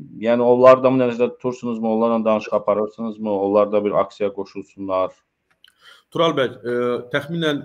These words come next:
Speaker 2: ə, iki-üç saat bundan öncə mən aksiyanın anonsunu sosial şəbəkə üzərindən verdim,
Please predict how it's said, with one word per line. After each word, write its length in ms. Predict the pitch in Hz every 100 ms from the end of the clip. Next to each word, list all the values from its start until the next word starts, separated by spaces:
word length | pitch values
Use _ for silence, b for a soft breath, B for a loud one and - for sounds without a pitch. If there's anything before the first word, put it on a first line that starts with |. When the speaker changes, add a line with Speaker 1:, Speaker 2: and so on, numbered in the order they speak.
| -
Speaker 2:
ə, 240 | 117 117 - - _
iki-üç 380 | - 180 - -
saat 180 | 147 147
bundan 320 | 127 131 127
öncə 500 | 139 113 107 104 147 - _ 127
mən 260 | 127 135 135
aksiyanın 420 | 135 - 117 123 127
anonsunu 560 | 120 113 113 120 139 147
sosial 240 | 147 123
şəbəkə 300 | 117 113 113
üzərindən 420 | 113 110 107 117 110
verdim, 480 | 107 107 117 160